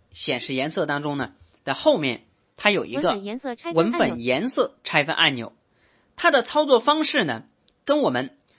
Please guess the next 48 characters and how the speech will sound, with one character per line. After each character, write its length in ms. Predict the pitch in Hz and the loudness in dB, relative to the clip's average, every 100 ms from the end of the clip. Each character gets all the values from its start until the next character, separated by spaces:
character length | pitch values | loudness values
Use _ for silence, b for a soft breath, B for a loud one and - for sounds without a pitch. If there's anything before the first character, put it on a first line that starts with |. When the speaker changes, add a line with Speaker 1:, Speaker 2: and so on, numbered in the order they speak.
| _ _ | _ _
Speaker 1:
选 260 | - 180 | 0 0
择 220 | 151 202 - | 2 -2 2
文 300 | 156 208 277 | 2 2 2
本 240 | 175 - | 0 0
突 240 | - 285 | -6 -2
出 200 | - 294 | -2 0
的 120 | 302 135 | 0 0
颜 240 | 120 135 | -2 0
色， 320 | 208 220 - _ _ _ | 2 0 -2 _ _ _
它 200 | - 247 | 0 2
的 100 | 233 | 4
这 120 | 170 170 | 2 -2
种 160 | 120 | -6
操 220 | - 220 220 | 0 2 2
作 100 | 156 | 2
方 240 | 220 233 | 0 -2
式 240 | - 156 _ _ _ | -4 -6 _ _ _
是 220 | - 156 | -4 -2
一 100 | 156 | 0
样 260 | 208 135 | -2 -4
的。 140 | 113 - _ _ _ _ _ _ _ _ _ _ _ _ | -10 -14 _ _ _ _ _ _ _ _ _ _ _ _
那 140 | 302 | 0
么 340 | 320 233 - _ _ _ _ | 4 4 4 _ _ _ _
文 200 | 196 294 | 2 4
本 160 | 311 196 | 4 4
颜 180 | 180 262 | 2 4
色 300 | 269 - - _ _ _ | 4 2 -6 _ _ _
是 220 | - 320 | 0 0
指 200 | 220 135 | 2 -2
我 180 | 143 117 | 0 0
们 280 | 127 185 - _ _ _ _ | 0 0 -6 _ _ _ _
在 320 | - 190 - - | 0 2 2 -6
通 320 | - 381 381 | 0 2 2
常 240 | - 170 170 | -2 -2 -2
情 200 | 139 143 | -4 -4
况 120 | 139 | -2
下 280 | 165 - - _ _ _ _ _ | 0 0 -6 _ _ _ _ _
输 320 | - - 277 | -4 -2 0
入 180 | 269 175 | 0 0
的 160 | 131 117 | 0 -2
文 220 | 117 160 | -4 -4
字 280 | 247 - _ | -4 -4 _
啊， 140 | 139 | -4
键 280 | 147 - 247 | -2 2 2
入 100 | 170 | 2
的 100 | 139 | -2
文 180 | 120 123 | -4 -6
字， 260 | 180 147 | -6 -8